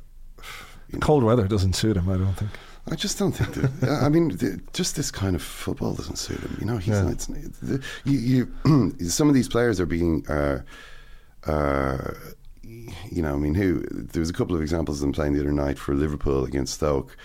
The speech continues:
Speaker 1: Guys like Adam Lallana and Joe Allen,
Speaker 2: Mm.
Speaker 1: and you think, obviously, you know, you know,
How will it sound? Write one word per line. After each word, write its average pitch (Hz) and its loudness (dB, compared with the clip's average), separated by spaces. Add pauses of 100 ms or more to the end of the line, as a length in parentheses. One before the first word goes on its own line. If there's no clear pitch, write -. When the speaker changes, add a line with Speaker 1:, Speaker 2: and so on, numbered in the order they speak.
(280)
Speaker 1:
Guys 87 0
like 73 -2 (380)
Adam 82 2
Lallana 76 2 (640)
and 71 2
Joe 78 2
Allen, 71 0 (200)
Speaker 2:
Mm. 98 2 (260)
Speaker 1:
and 82 0
you 76 0
think, 87 -2 (680)
obviously, 98 2
you 73 4
know, 69 0 (1200)
you - -8
know, - -10